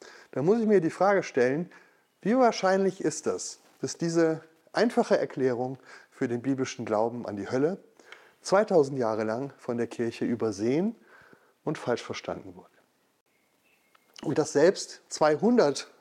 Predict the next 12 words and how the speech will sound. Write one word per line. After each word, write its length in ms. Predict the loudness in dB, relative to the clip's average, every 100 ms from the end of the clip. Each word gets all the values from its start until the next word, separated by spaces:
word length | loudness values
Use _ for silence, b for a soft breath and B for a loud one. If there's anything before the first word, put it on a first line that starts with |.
| _ _ 0
Jahre 320 | 2 2 0
kritische 460 | -4 -6 -4 -6
Bibelwissenschaft 960 | -2 2 2 2 -4 -4 -2 -2 -4 _ B B B B -4
diesem 260 | 0 2 2
Irrtum 380 | 2 2 0
noch 160 | 0 0
nicht 300 | 0 0 0
auf 120 | -2
die 120 | -2
Spur 320 | -6 0 4 4
gekommen 340 | 2 -2 -6
sind. 340 | -12 -14 -18